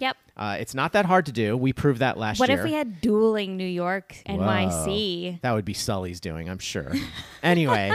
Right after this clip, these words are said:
Speaker 2: that would be kinda funny, Sully. You wanna come down to New York and host it, like, across the street?
Speaker 1: <laughs>
Speaker 2: Wait, no, that, there's another bar really across the street.
Speaker 1: No.
Speaker 2: I'm trying to think what else nearby. Well, he could do, actually,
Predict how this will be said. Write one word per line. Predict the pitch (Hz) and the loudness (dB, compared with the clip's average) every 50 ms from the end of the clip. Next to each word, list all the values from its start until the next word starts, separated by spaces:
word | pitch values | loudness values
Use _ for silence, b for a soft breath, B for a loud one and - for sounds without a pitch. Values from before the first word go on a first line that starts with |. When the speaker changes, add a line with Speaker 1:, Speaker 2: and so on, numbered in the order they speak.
| - B B 370 381 - - - | -2 B B -4 -4 -4 -2 2
Speaker 2:
that | 131 135 | 4 4
would | 135 131 | 4 4
be | 135 - | 4 4
kinda | - 131 107 | 4 4 2
funny, | 98 - 127 110 101 | 2 2 2 2 2
Sully. | 95 - 110 95 90 92 101 | 2 0 0 0 0 0 0
You | 113 | 2
wanna | 123 123 120 | 2 2 2
come | - 143 | 4 4
down | 127 123 127 | 4 4 2
to | 127 | 2
New | 113 113 | 2 2
York | 113 110 110 120 135 - | 4 4 4 2 2 0
and | 113 104 104 95 | 0 -2 -2 2
host | - 127 120 - - | 4 6 6 6 4
it, | 127 104 | 0 0
like, | 113 117 - - | 0 0 -2 -2
across | - - 127 117 - - | 0 0 2 2 2 0
the | 107 | -4
street? | - - - 110 107 120 135 143 - 480 | -6 -4 -2 0 2 2 2 4 2 2
Speaker 1:
<laughs> | - | 2
Speaker 2:
Wait, | - - 135 131 - 427 359 | 2 4 4 4 4 4 0
no, | 123 117 101 107 | 0 -2 -2 0
that, | 117 120 - | -2 -2 -2
there's | 120 113 - | -4 -6 -2
another | 139 127 123 117 | 0 0 2 2
bar | 98 113 110 120 113 92 | 2 4 4 4 4 4
really | 98 95 92 90 | 2 0 0 -2
across | - - 101 92 - | -2 -2 -4 -4 -4
the | - | -6
street. | 208 208 202 202 | -6 -2 0 0
Speaker 1:
No. | 196 190 190 185 185 180 180 208 208 196 - - | 0 0 0 0 -2 -2 -4 -6 -8 -10 -8 -6
Speaker 2:
I'm | - - | -6 -4
trying | - - 117 107 | -2 0 0 0
to | |
think | - 117 95 | 0 -2 -2
what | 107 110 107 | 0 0 0
else | 104 101 101 - - - | 0 0 -2 -4 -4 -4
nearby. | 107 101 87 104 107 110 98 87 90 92 87 - - | -4 -2 -2 0 0 0 0 -2 -4 -6 -8 -6 -2
Well, | 117 120 | 0 2
he | 127 147 143 | 2 2 2
could | 151 113 | 2 2
do, | 143 135 131 120 104 _ _ - | 4 4 4 4 0 _ _ -8
actually, | - 104 123 143 - - 98 87 85 95 90 | -4 -4 -4 -2 -2 -4 -4 -4 -4 -4 -6